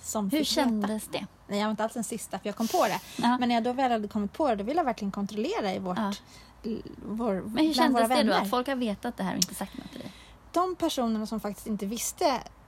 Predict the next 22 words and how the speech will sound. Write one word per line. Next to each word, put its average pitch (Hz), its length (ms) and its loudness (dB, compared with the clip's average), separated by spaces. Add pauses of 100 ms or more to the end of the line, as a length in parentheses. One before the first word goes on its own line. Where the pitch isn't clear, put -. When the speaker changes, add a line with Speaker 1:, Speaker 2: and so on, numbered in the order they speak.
(120)
Speaker 1:
någonting, 208 420 -2
de 214 120 0
blev 247 120 0
väl 254 80 0
lika 208 240 -4
chockade 185 340 -8
som 220 160 0
jag. 214 380 0
Speaker 2:
Mm. 233 200 4 (360)
Speaker 1:
Och 233 100 -4
de 226 260 0
som 226 440 -2
visste, - 500 -4 (360)
Speaker 2:
Mm. 190 220 0 (300)
Speaker 1:
där 285 100 -2
kände 247 260 0
jag 214 60 -2
mig 208 100 -4
så - 80 -6 (280)
oerhört 208 920 -2 (680)
sviken. 269 640 -4
Speaker 2:
Ja, 311 200 4